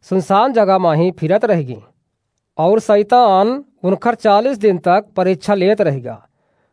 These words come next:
उन दिनन माही यीशु कुछ नहीं खाइन पीन और जब चालीस दिन पूर होइगा, तब उन्हें बहुत भूख लाग।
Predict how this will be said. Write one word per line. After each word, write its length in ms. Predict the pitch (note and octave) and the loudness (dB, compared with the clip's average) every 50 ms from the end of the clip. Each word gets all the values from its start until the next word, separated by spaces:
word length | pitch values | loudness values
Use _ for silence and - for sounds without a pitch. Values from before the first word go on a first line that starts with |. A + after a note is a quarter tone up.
| _ _ _ _ | _ _ _ _
उन 220 | - G#3+ B3 C4 | 0 0 0 2
दिनन 260 | A#3+ C4 B3+ B3+ B3 A#3 | 0 2 2 2 2 2
माही 540 | A3 F#3+ F3 C#3+ C3+ C#3 C#3+ D3+ E3+ G3 A3+ B3+ - _ _ - | 2 2 0 0 0 -2 0 0 0 0 0 -2 -6 _ _ -8
यीशु 280 | F#3+ F#3+ - - A#3+ | -8 -6 -6 -6 -8
कुछ 260 | A3+ - G#3+ G3+ - | -6 -6 -6 -6 -4
नहीं 260 | C4 C#4+ C4+ A#3+ B3 A#3+ | -2 0 0 0 0 0
खाइन 380 | - - F#3 F3+ F3 E3+ D#3 | -2 -2 0 0 2 0 0
पीन 460 | C#3 - C3+ C3 C#3+ D#3+ F#3+ A3+ B3 - _ _ _ _ _ _ _ _ _ _ _ _ _ | -2 -6 -4 -2 -2 -2 -2 -2 -4 -8 _ _ _ _ _ _ _ _ _ _ _ _ _
और 200 | - E3 G3 G#3+ | -2 -2 -2 0
जब 180 | G3 F#3 A3+ F#3 | 0 0 -2 -2
चालीस 420 | - - G#3+ G3+ G#3 A#3 B3+ B3+ | 0 0 2 2 4 4 2 0
दिन 200 | G#3 G3 A#3 A3 | 0 0 -2 -2
पूर 320 | - - - A3+ C4+ D4+ C4 | -2 -4 -4 -2 0 0 2
होइगा, 540 | A3+ F#3+ E3 C#3 C#3+ D3 D3+ D#3+ F3+ G3+ - _ _ _ _ _ _ _ _ _ _ - | 2 0 0 0 -2 0 0 0 -2 -4 -8 _ _ _ _ _ _ _ _ _ _ -4
तब 120 | G3 G3+ | -2 0
उन्हें 300 | G#3 G#3+ G#3+ G#3 A#3 A3+ | 0 2 2 2 2 2
बहुत 260 | G#3 F#3+ F#3+ A#3 A#3+ | 2 2 2 2 2
भूख 340 | F#3+ F#3+ F3+ G3 G#3 A3 G#3+ | 2 0 2 2 2 2 2
लाग। 360 | G3+ F3 D3+ B2+ A#2 G#2+ A2 | 0 0 -2 -2 -4 -8 -14